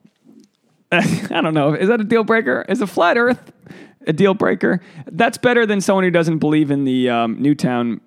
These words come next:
shootings. That's one of those where I'm like, "Oh, jeez." Look, if you don't, conspiracy theories are, uh, they're fun to believe in, but at some point, it's like, look, if you don't think the earth is round, uh, cool, but,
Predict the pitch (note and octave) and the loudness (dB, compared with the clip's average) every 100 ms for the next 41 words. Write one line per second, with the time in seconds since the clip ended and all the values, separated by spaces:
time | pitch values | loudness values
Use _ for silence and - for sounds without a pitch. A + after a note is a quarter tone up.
0 | - - B2 A2 G2 - - _ _ - | -16 -4 -2 -2 -6 -12 -20 _ _ -4
1 | F3 G#3+ E3+ D3 C3 B2 A#2+ B2 A2 B2 | -2 0 -2 -2 -2 -6 -8 -8 -8 -8
2 | G#2+ - G2+ - - - B2+ C3 F#3 G#3+ | -8 -10 -12 -12 -16 -10 -8 -4 0 2
3 | G3+ - - - _ _ - G#3+ G3 C#4 | 0 -4 -14 -20 _ _ -4 -4 0 2
4 | C4 B3+ G3 G#3 G3+ F3 E3+ D#3 D3+ C#3 | 2 0 2 2 2 2 2 2 2 0
5 | B2+ A#2 - - C#3+ G3 F3 C3 C3+ C#3+ | -2 -6 -8 -8 -2 0 2 2 2 2
6 | C3+ C#3 C3 B2+ - B2+ - C#3+ - B2+ | 0 -2 -2 -2 -2 -4 0 -2 0 -2
7 | F#2+ - _ - - - A#2+ B2+ A#2 A2+ | -4 -8 _ -20 -8 -6 -2 -2 -2 -4
8 | F2+ - - - _ _ _ - C3+ F3 | -4 -10 -20 -20 _ _ _ -8 0 2
9 | G3 F#3 F#3 F3 C3+ B2 D#3 - - B2+ | 2 2 0 0 0 2 0 -2 -6 -4
10 | B2+ C3+ D#3 F3+ F#3 F3 - - - _ | -2 0 2 2 0 -2 -8 -20 -20 _
11 | _ _ _ B2 C3 C#3 C3 A#1 - - | _ _ _ -4 -2 0 -2 -4 -4 2
12 | F3+ A#2 G2 B2+ G2+ | 2 2 -2 -4 -4